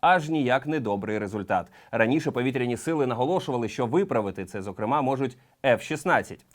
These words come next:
Згодом Зеленський заявив, що Росія вночі свідомо цілила в інфраструктуру зернової угоди і дав доручення військовим посилити захист людей і портової інфраструктури.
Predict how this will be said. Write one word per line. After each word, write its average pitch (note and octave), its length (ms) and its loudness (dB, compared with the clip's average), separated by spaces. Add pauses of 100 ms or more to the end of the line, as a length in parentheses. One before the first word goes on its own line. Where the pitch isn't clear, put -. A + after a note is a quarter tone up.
(260)
Згодом C#3 420 6
Зеленський F3 440 2
заявив, D#3 400 2
що C3+ 140 0
Росія C#3 300 2
вночі C3+ 340 -2
свідомо D#3 580 0
цілила D3+ 420 2
в C#3 100 -2
інфраструктуру C#3+ 800 0 (200)
зернової C3 540 2
угоди C#3+ 480 4 (220)
і A#2+ 80 -4
дав D#3 180 2
доручення E3 480 0
військовим A#2+ 560 -2
посилити C3+ 540 -2
захист G#2+ 400 -2
людей B2+ 380 -2 (220)
і F#3 80 -4
портової C3 540 0
інфраструктури. G2+ 760 -4